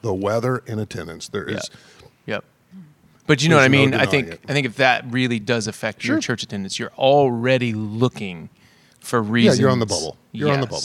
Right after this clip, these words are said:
Speaker 1: bubble. Sure.
Speaker 2: right, right. So if you are on the bubble, man, get off it.
Speaker 1: Yeah.
Speaker 2: Get off it, man. Come to church. It was, uh, Oh, I thought it was a powerful Sunday here. Um, we, we sang a new song.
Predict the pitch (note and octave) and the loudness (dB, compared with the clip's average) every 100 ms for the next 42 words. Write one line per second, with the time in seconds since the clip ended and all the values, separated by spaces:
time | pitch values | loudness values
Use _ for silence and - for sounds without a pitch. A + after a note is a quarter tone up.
0 | - - - - - G#2+ - - - B2 | -10 -10 -10 -10 -8 -10 -8 -6 -4 -2
1 | C3 C3+ F3 C#3 G#2+ A2 A2+ - - - | 2 4 4 4 0 0 -2 -6 -18 -20
2 | - _ - C#3 C#3+ C#3+ C3 C#3 - A#2+ | -20 _ -4 -2 0 4 6 6 4 0
3 | - - - A#3 E3+ G#2 G3 C4 - D3+ | 0 -14 -12 -12 -8 -2 -2 -2 -6 -2
4 | A#3+ A#3+ G#2+ A#2 C3 C3+ C#3+ A2+ C#3 A2 | 0 0 -4 -4 -6 -6 -8 -8 -6 -8
5 | - - B2 C3+ A#2+ G2 F#2+ F#2+ _ _ | -8 -6 -4 -4 -2 -4 -4 -8 _ _
6 | _ _ - A3+ - A#2 A2+ G#2+ A#2 A2 | _ _ 2 2 4 2 2 -4 -4 -6
7 | A2 A2 C3 B2 G#2 - B2+ G#2 G#2 _ | -4 -6 -6 -6 -8 -10 -8 -8 -10 _
8 | - G2+ F#2+ G2 - - - - - B2+ | -12 -8 -8 -10 -14 -20 -20 -20 -10 -6
9 | B2+ - C3+ - B2+ B2+ B2 C3+ B2+ B2+ | -6 -4 -2 0 2 2 2 0 0 0
10 | B2 B2 A#2+ | -2 -4 -6